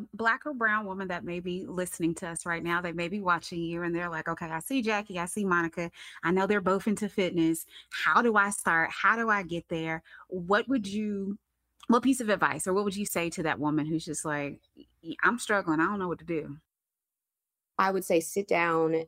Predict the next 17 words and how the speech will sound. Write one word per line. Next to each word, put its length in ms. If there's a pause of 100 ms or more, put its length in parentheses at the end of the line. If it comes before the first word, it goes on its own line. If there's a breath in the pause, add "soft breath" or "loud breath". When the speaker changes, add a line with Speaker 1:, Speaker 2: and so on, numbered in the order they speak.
Speaker 2:
take 300
a 60
breath, 300
and 120
close 260
your 100
eyes 380
and 80
imagine 440
yourself 560 (320)
enjoying 880
your 140
movement 400 (600)
and 280
figure 300
out, 280
what 340